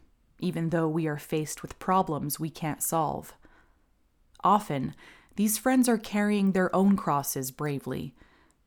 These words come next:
Sometimes I feel like wearing a sign, "Don't talk to me until you've walked with me."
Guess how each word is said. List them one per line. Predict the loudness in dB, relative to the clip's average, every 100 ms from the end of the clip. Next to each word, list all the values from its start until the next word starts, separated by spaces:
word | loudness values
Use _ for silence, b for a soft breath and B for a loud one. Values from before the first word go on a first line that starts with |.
| _ _ _ _ _ _
Sometimes | -2 0 0 0 -2 -2
I | -6
feel | -8 -4 -4
like | -2 -4 -4
wearing | -2 -2 -2 -2
a |
sign, | -2 -2 0 -2 -4 B B B B B _ _
"Don't | 0 4 4 2
talk | 0 2
to | 0
me | 0 0 -2 _ _
until | -6 -4 0 2
you've | 2 4
walked | 2 2 -2
with | -12 -10
me." | -14